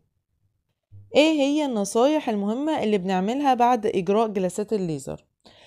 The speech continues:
بنعمل حاجتين وبنمنع حاجتين. أول حاجة، لازم نحط واقي شمس بانتظام،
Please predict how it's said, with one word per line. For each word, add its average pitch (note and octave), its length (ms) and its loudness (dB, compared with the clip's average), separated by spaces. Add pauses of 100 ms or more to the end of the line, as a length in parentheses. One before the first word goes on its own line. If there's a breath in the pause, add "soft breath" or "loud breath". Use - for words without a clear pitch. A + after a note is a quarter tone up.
(240 loud breath)
بنعمل D#4 340 2
حاجتين C#4+ 500 0
وبنمنع A#3 420 -2
حاجتين. D#3 800 -6 (540 soft breath)
أول E4 280 6
حاجة، C4 400 2
لازم B3+ 360 0
نحط A#3 360 -2
واقي A#3+ 280 4
شمس C4+ 360 -4
بانتظام، F#3 580 -2